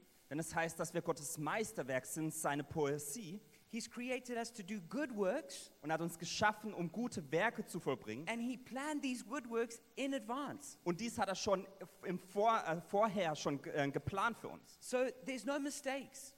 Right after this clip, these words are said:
Speaker 1: Es gibt keine Fehler
Speaker 2: It's
Speaker 1: daran.
Speaker 2: not just a chance.
Speaker 1: Es gibt nicht irgendwie einen Zufall da.
Speaker 2: You, it's, you're not just a random person doing random things.
Speaker 1: Du bist nicht irgendwie eine zufällige Person, die zufällig Dinge tut.
Speaker 2: But you were created with a purpose.
Speaker 1: Nein, du bist geschaffen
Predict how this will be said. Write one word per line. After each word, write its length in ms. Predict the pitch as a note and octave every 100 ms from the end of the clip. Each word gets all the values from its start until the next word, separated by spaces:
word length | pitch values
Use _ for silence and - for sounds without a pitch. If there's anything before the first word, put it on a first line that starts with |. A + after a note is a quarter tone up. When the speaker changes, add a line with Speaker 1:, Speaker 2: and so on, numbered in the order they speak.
| -
Speaker 1:
Es 160 | D#3
gibt 140 | - -
keine 240 | G3 G#3+
Fehler 300 | F#3+ A#3+ A#3
Speaker 2:
It's 260 | - A3 G#2+
Speaker 1:
daran. 20 |
Speaker 2:
not 200 | C#4+ -
just 160 | B3+ B3+
a 40 |
chance. 640 | - C4+ C#4 F#3 - - -
Speaker 1:
Es 120 | D#3
gibt 200 | A3 -
nicht 140 | G#3 A3+
irgendwie 220 | G3+ G3
einen 80 | F#3+
Zufall 380 | C4 B3+ C#3+
da. 120 | G#2 G3
Speaker 2:
You, 80 |
it's, 280 | C3+ B3 -
you're 180 | G3 B3+
not 240 | C4 C4+ C4
just 240 | B3+ -
a 60 | G#3
random 560 | G#3 A3+ B3 C#4 A3+ A#3+
person 460 | B3 C4+ - A3
doing 240 | F#3+ A3+ G#3
random 340 | A3 B3+ A3+ -
things. 460 | B3+ F#3+ B2 -
Speaker 1:
Du 60 | E3+
bist 120 | F#3
nicht 140 | A3+ A3+
irgendwie 200 | G#3+ G3+
eine 140 | G3
zufällige 500 | - B3+ B3 A3 G3+
Person, 400 | - G3 - G#3
die 100 | G3+
zufällig 500 | G3+ A#3+ A#3 A3 G3
Dinge 220 | A3 G3+ -
tut. 300 | A#2 F#2+ G3
Speaker 2:
But 160 | F3+
you 100 | C4+
were 100 | D4
created 680 | - B3+ B3 C4 C4+ B3+ G3
with 180 | B3 C#4+
a 60 | C#4
purpose. 560 | A#3+ C4+ A#3 B2 -
Speaker 1:
Nein, 120 | D#3+ F#3
du 40 |
bist 180 | G3 -
geschaffen 760 | F#3+ - G#3 G3 - - B3